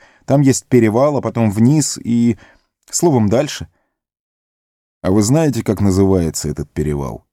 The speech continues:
спросил Фарамир. «Нет, он не говорил мне». «Имя этого места Кирит Унгол». Тут Горлум громко зашипел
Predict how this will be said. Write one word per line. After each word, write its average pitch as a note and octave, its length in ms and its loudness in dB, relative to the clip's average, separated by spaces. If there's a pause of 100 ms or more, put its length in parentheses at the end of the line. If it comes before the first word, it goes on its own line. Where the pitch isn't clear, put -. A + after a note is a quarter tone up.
(180)
спросил D#2 460 -8
Фарамир. C#2+ 500 -10 (880)
«Нет, A2+ 360 2 (320)
он B2 240 2
не C#3 80 0
говорил A#2 360 2
мне». F#2+ 280 -4 (1800)
«Имя G2 320 4
этого F#2+ 240 2
места G2 400 0
Кирит G2 380 0 (100)
Унгол». D#2+ 520 -2 (1160)
Тут A#2 220 2
Горлум G2+ 500 2
громко F#2+ 400 0
зашипел F2+ 600 -2